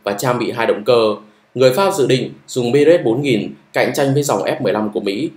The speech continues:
ở vai trò đánh chặn tầm xa và làm tiêm kích bom. Nó đạt tốc độ tối đa Mach hai phẩy ba, tầm bay chiến đấu một nghìn tám trăm ki-lô-mét,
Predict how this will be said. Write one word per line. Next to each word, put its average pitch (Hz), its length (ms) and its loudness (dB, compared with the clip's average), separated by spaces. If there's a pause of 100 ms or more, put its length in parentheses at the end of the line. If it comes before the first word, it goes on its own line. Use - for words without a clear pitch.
(120)
ở 101 120 0
vai 120 220 2
trò 90 160 2
đánh 101 160 0
chặn 90 200 -6
tầm 98 160 -6
xa 101 340 0 (400)
và 113 140 2
làm 104 280 4
tiêm 127 160 0
kích 139 140 -4
bom. 110 400 2 (300)
Nó 151 100 6
đạt 156 180 4
tốc 175 120 2
độ 156 160 4
tối 127 100 2
đa 139 160 2
Mach 135 180 -2
hai 147 200 -2
phẩy 98 80 0
ba, 104 360 2 (160)
tầm 110 160 -2
bay 113 160 2
chiến 117 140 -2
đấu 110 140 4
một 127 200 -2
nghìn 98 200 -8
tám 101 220 0
trăm 123 180 -2
ki-lô-mét, 120 340 0